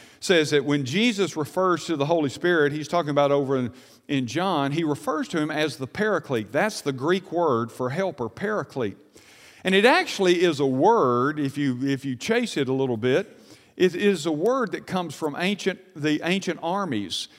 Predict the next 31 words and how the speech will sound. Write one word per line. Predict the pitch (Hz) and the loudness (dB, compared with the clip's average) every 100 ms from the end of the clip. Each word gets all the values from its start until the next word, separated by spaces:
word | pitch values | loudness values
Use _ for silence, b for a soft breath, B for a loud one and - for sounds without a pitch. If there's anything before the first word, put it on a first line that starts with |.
| b - | b -6
It, | 165 - | -6 2
it | 180 | 2
is | 165 156 135 | 2 -2 -4
a | 131 | -6
term | - 226 247 160 | -6 -4 -2 -2
that | 147 | -2
referred | 151 143 175 175 | -4 -2 -2 -2
to | 175 151 - | -4 -6 -2
ancient, | 185 180 185 170 - | -4 -2 -4 -4 -6
uh, | 147 139 - | -4 -4 -2
ancient | 185 185 196 | -4 -2 -4
warriors | 156 185 196 131 110 - - B B B B | 0 2 2 0 -4 -8 -12 B B B B
in | 185 175 | -2 0
the | 147 | 0
Greek | 113 165 214 - | 0 0 0 0
army. | 180 185 147 120 | -2 -2 -2 -4
And | 139 | -2
here's | 254 294 | -2 -2
what | 254 | -4
they | - 170 | 0 -2
do. | 160 147 | 0 -2
These | 143 143 | -2 -2
ancient | 170 196 180 151 | 0 0 0 -4
war-, | 147 190 208 - | -2 -2 -2 -4
warriors | 156 156 220 185 143 143 | -4 0 2 2 0 -2
would | 135 127 | -4 0
go | 180 214 | 2 2
into | 214 | 0
battle | 175 156 143 | 2 4 4
in | 143 127 | 0 -4
pairs. | 180 151 107 82 - | -2 0 -2 -4 -12